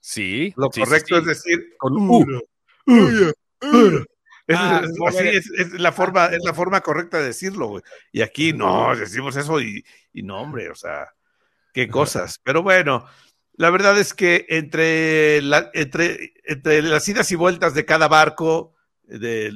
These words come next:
Speaker 2: de nuestros ancestros españoles, llevaron y trajeron tantas palabras y tantos modismos, ¿no?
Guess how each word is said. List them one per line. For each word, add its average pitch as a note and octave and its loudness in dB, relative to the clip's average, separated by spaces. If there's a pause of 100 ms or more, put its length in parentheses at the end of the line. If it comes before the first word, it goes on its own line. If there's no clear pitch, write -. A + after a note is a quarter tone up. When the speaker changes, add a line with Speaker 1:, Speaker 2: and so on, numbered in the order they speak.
Speaker 2:
de A#2 -12
nuestros A#2 -10
ancestros B2+ -10
españoles, C3 -6 (220)
llevaron C#3+ 0
y B2 -6
trajeron C3 -2 (320)
tantas C#3 0
palabras B2 -2 (120)
y G2+ -14
tantos A#2 -6
modismos, B2 -4 (260)
¿no? A#2 -8